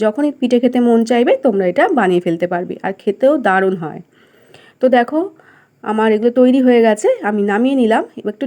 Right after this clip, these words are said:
ঠান্ডা করে তারপর এটাকে ডিমোল্ড করে নেব। তো খুব সুন্দরভাবেই কিন্তু এগুলো বেরিয়ে আসে। দেখো একটু হাত দিয়ে চাপ দিলে একটু দেখো বুঝতে পারবে তাহলে তোমরা বাটি থেকে কী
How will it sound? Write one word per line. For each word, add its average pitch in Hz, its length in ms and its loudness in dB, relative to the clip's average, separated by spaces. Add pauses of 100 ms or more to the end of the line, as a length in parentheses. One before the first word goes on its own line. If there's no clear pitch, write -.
ঠান্ডা 240 280 0 (100)
করে 254 140 4 (120)
তারপর 208 300 0
এটাকে 214 260 -4 (640)
ডিমোল্ড 226 420 4
করে 170 200 -2
নেব। 160 120 -4 (340)
তো - 140 -8
খুব 320 180 0
সুন্দরভাবেই 269 520 2
কিন্তু 285 240 0
এগুলো 254 240 2
বেরিয়ে 180 300 2
আসে। 175 200 -10
দেখো 220 200 -8
একটু 294 200 -8
হাত 214 160 0 (140)
দিয়ে 254 160 2 (600)
চাপ 233 180 0 (100)
দিলে 233 180 -2 (100)
একটু 262 220 -6
দেখো 208 200 -2 (1120)
বুঝতে 220 360 -4
পারবে 208 240 -2
তাহলে 202 220 -2
তোমরা 208 220 -2 (420)
বাটি 220 240 0
থেকে 226 200 -4
কী 254 60 0